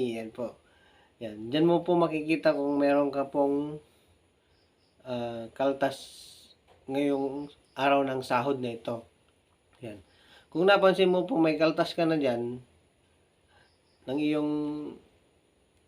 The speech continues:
ah, loan, tapos i-chinek mo sa loan tab, guys, hindi siya nag-check. Hindi siya nag-check doon sa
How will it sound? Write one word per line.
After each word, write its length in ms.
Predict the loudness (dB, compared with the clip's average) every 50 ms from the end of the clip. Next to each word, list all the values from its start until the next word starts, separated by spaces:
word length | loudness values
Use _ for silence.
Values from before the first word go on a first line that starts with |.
| _ _ -2
ah, 480 | 0 2 2 0 0 -2 -2 -4 -6 -6 -10 -16 -20 -20 _ _ _ _ _ _ _ _ _ _ _ _ _ _ _ _ _ _ _ _ _ _ _ _ _ _ _ _ _ _ _ _ _ _ _
loan, 560 | 2 4 6 6 6 4 4 2 -2 -4 -10 -14 -20 _ _ _ _ _ _ _ _
tapos 400 | 0 0 2 2 2 0 -2 -2
i-chinek 480 | -6 -10 -2 2 2 4 4 4 2 0
mo 80 | 0
sa 160 | 2 2 2
loan 240 | 4 4 4 2 2
tab, 320 | 0 0 0 0 0 -2 -2
guys, 640 | 0 2 2 0 0 -4 -8 -14 -18 -20 -16 -10
hindi 240 | -6 -2 0 2 2
siya 160 | 2 2 0
nag-check. 560 | 0 0 0 -2 -2 -2 -2 0 0 -2 -4 -10 -20 _ _ _ _ _ _ _ _ _ _ -20 -20 -20 _ _ _ _ _ _ _ _ -6 -2
Hindi 160 | 0 0 0
siya 160 | 2 2 0
nag-check 560 | 2 0 0 -2 -4 -4 -4 -4 -4 -4 -6
doon 560 | -4 -2 0 2 2 2 0 0 -4 -6 -8 -10 -16 _ _ _ _ _ _ _ _ _ _ _ _ _
sa 80 | -6